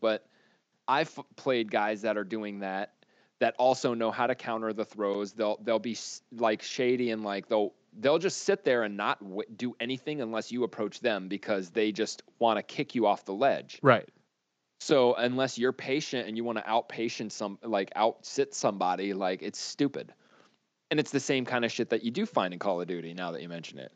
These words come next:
Speaker 2: Mm-hmm.
Speaker 1: The guys who will just sit there in one room and just, like, fucking camp in a spot no one would ever think to do it, you know?
Speaker 2: Yeah.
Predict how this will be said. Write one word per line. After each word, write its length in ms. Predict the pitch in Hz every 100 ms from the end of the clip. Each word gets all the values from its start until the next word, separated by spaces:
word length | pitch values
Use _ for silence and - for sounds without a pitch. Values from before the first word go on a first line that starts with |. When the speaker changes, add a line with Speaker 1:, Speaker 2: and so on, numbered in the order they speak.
| 156
Speaker 2:
Mm-hmm. 240 | 135 139
Speaker 1:
The 80 | 139
guys 280 | 123 120 123
who 60 |
will 80 | 135
just 200 | 120 139
sit 140 | 165 -
there 160 | 131
in 100 | 120
one 140 | 120 117
room 160 | 160 135
and 100 | 110
just, 180 | 110 117
like, 300 | 107 98 - - _ _
fucking 320 | 170 - 110
camp 540 | - - 170 120 - - _ _ _ _ _
in 120 | 165
a 60 | 139
spot 380 | - - 151 127
no 300 | 131 147 165
one 180 | 175 147
would 100 | 135
ever 180 | 127 123
think 280 | 156 131
to 80 | 120
do 220 | 98 180 113
it, 100 | 90
you 80 | 101
know? 280 | 107 160 -
Speaker 2:
Yeah. 260 | 127 107